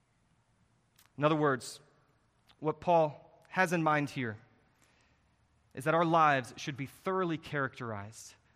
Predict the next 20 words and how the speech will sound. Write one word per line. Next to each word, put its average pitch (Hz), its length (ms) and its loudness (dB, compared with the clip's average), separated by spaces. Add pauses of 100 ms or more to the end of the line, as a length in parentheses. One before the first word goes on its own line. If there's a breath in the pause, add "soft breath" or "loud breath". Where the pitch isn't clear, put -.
by 143 140 2
a 135 120 -2
zealous 156 520 -2
pursuit 131 500 -10
to 131 100 -12
be 117 100 -10
full 170 460 -6
of 135 120 -8
the 139 60 -10
fruit 160 300 -10
of 160 80 -8
the 151 80 -10
Spirit 110 500 -12 (360 soft breath)
in 127 160 -6 (100)
every 151 300 -4
last 131 340 -4
detail, 107 480 -10 (1200)
great 151 220 4
and 156 160 0
small. 117 340 -6